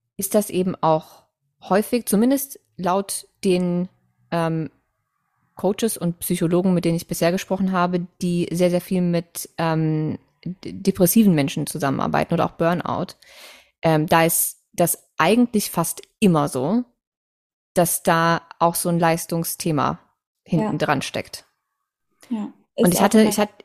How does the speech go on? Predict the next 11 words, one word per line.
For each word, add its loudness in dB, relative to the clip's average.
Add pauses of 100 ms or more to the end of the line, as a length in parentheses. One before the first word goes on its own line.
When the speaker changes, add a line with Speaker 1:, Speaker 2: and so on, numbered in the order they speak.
Speaker 1:
ich -4
hatte 2
nämlich 2
letztens, 2
ähm, 2
ein -4
Interview -2 (200)
zum -4
Thema, 0
äh, -2
Depressionen, 0